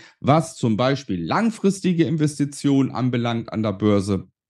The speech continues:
Und auch für meinen kurzfristigen Handel, das heißt den aktiven Aktienhandel, spielen Nachrichten eher eine untergeordnete Rolle. Ja,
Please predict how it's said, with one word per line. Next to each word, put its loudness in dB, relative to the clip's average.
Und 6
auch 0
für 0
meinen 0
kurzfristigen 0
Handel, 4
das -6
heißt -4
den -10
aktiven -4
Aktienhandel, 0
spielen 2
Nachrichten 0
eher 6
eine 4
untergeordnete 4
Rolle. 4
Ja, -4